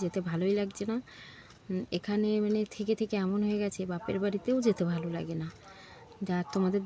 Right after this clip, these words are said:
দাদাভাইকে, সোনা মাম্মামকে ছেড়ে তো একদমই ভালো লাগছে না যেতে, বড় মাম্মামকে ছেড়ে যেতে হবে, উম, দাদাভাইকে ছেড়ে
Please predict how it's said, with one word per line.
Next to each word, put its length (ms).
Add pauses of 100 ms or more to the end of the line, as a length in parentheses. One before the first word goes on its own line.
দাদাভাইকে, 560 (160)
সোনা 260
মাম্মামকে 500 (140)
ছেড়ে 380
তো 40 (160)
একদমই 460
ভালো 220
লাগছে 300
না 140
যেতে, 180 (120)
বড় 220
মাম্মামকে 600 (100)
ছেড়ে 300
যেতে 260
হবে, 220 (640)
উম, 340 (120)
দাদাভাইকে 480
ছেড়ে 180